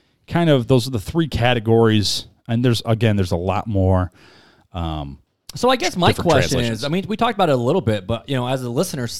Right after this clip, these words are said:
Speaker 2: sitting and listening to all of that, I go, "Okay, what on earth am I supposed to do with this?"
Speaker 1: Yeah, there's
Speaker 2: You
Speaker 1: so
Speaker 2: know?
Speaker 1: many. It's so extensive.
Speaker 2: And, and I do wanna say this 'cause we're not gonna get into the weeds of this conversation.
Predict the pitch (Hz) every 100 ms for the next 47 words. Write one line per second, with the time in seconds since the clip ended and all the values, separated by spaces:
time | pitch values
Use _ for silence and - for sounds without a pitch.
0 | - - 165 120 135 139 113 107 104 107
1 | 104 113 107 117 120 101 95 95 120 131
2 | 98 110 131 98 92 - - 76 - 101
3 | 90 73 101 95 80 110 101 - 156 147
4 | - 104 98 - - 160 160 165 160 135
5 | - 151 143 - - - 151 175 202 220
6 | 349 170 180 165 165 147 185 - 190 180
7 | 143 151 143 147 139 98 101 135 139 147
8 | 156 - 156 151 147 160 165